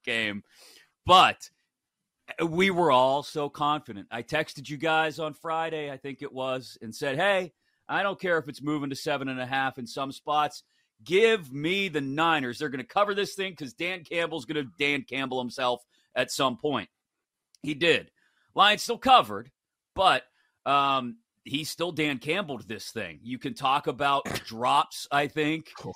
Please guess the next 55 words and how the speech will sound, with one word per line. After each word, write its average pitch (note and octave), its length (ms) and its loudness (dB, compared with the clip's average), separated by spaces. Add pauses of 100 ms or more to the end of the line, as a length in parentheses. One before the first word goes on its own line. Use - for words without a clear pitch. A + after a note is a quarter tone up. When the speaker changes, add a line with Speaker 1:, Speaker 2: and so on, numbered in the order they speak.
Speaker 1:
You A2+ 100 -8
can A2+ 120 -10
Speaker 2:
yeah. - 40 -14
Speaker 1:
talk C3+ 260 0
about D3 260 0
the D3+ 100 0
fumble. D#3 720 2 (400)
Those D#3+ 240 0
are G#3 160 0
all F#3+ 220 4
parts F#3+ 360 -2
of E3+ 80 -12
the D3 80 -8
story, B2 720 -4 (420)
but C3+ 360 0 (340)
a C3 60 -2
head E3 260 0
coach F#3+ 440 0
who D3 140 -4
had E3 300 -2
an F#3+ 120 -8
opportunity F3 800 -2
to C3+ 100 -8
sort D3+ 300 -4
of B2+ 240 -6 (380)
get F#3+ 160 -2
his G3 100 -4
hands F#3 460 -6
back E3+ 360 -4
on E3+ 120 -4
the E3 40 -4
wheel D#3+ 360 -4
at - 100 -12
ten E3+ 220 -4
and C#3+ 160 -10
two D#3 300 -4
and, A2+ 120 -8 (240)
and C3 140 -14
steer F#3+ 440 -2
into F#3 140 -2
the E3+ 100 -4
skid F#3+ 360 0
a F3 40 2
little D3+ 240 0
bit C3 260 -6
and A#2 100 -12
gain E3 280 -2
some D3+ 200 -10
control D#3+ 560 0
and C3 80 -6
maybe D3+ 200 -4
calm F3+ 360 0
his E3 160 -8
team E3+ 280 -8
down, D#3+ 400 0